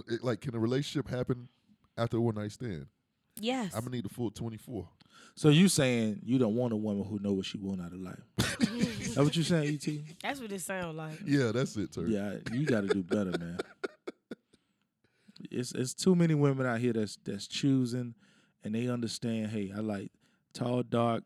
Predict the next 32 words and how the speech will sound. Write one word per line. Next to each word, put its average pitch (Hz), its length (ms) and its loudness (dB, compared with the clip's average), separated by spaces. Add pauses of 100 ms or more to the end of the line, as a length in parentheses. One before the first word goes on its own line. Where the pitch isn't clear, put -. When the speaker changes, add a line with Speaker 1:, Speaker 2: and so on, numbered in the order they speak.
Speaker 3:
and 101 140 -8
handsome 104 460 -4
brothers, 101 400 -4 (340)
and 107 100 -2
if 98 120 -4
I'm 110 140 -2
gonna 117 120 0
give 117 180 0
it 107 120 -2
to 123 100 -4
him 107 100 -4
tonight, 101 380 -2
that's 139 200 -8
what 151 140 -2
I 151 60 -2
wanted 131 400 -6
to - 100 -10
do. 117 280 0 (420)
And 117 100 -4
if 107 60 -4
he 156 100 -2
called 151 280 -2
me 151 80 0
tomorrow, 151 360 0 (100)
okay." 165 340 -2 (280)
Y'all 226 220 -2
ain't 208 100 4
watching, 220 320 0
um, 208 400 0
Issa 233 280 2
Rae 233 180 4
show? 233 320 0